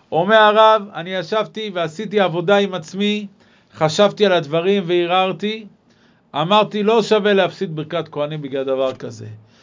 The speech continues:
אז למרות הכל, למרות שהוא פגע בי, למרות שהוא הכאיב לי, למרות שהוא השפיל אותי, הוא בייש אותי,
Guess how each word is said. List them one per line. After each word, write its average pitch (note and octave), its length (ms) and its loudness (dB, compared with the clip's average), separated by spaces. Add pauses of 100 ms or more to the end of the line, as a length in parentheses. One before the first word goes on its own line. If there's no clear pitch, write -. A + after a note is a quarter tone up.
(240)
אז E3+ 220 2
למרות A3 400 4
הכל, G3 320 0 (760)
למרות E3+ 380 2
שהוא G3+ 180 -2
פגע D#3+ 260 -4
בי, C3 160 -12 (580)
למרות B2+ 280 -10
שהוא A3 120 -4
הכאיב F#3+ 360 -2
לי, C#3+ 120 -14 (640)
למרות C#3 200 -14
שהוא F3 100 -10
השפיל F#3 400 -6
אותי, D#3 260 -10 (520)
הוא A#2 120 -10
בייש D3 340 -4
אותי, - 200 -14